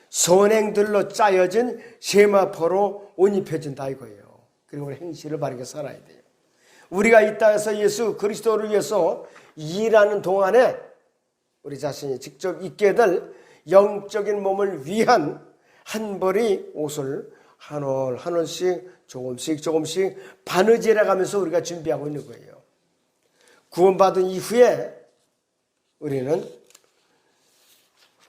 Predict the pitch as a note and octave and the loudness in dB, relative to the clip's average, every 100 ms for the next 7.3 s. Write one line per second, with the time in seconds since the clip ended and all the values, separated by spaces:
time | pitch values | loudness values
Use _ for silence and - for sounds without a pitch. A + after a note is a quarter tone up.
0 | _ _ C#3 D3 - G#3+ G#3+ F#3+ - F3+ | _ _ -14 -8 2 2 2 -6 -10 -10
1 | D#3 C3 C3 B2 B2 A#2+ - - G3+ G#3 | -10 -10 -10 -10 -12 -14 -18 -12 -8 -4
2 | E3+ D#3+ F3 D3 - - _ _ - F#3+ | -2 0 0 0 -8 -20 _ _ -6 -2
3 | G#3 G#3+ G#3 G3+ D#3+ E3+ E3+ D3+ D3 D3+ | 4 6 6 0 -2 0 0 -2 -6 -8
4 | C#3 - - - E3 D3 C3+ C3+ B2+ - | -8 -12 -20 -20 -14 -12 -12 -14 -14 -16
5 | A3+ - G3+ F#3 F#3+ G3 - D#3 C#3+ C#3+ | -16 -12 -6 -2 -2 -4 -4 -2 -2 -2
6 | F3 F#3 - - C#3+ C#3+ C3 A#2 G#2 B2+ | -2 -4 -8 -18 -12 -10 -10 -14 -18 -16
7 | C#3+ - | -14 -16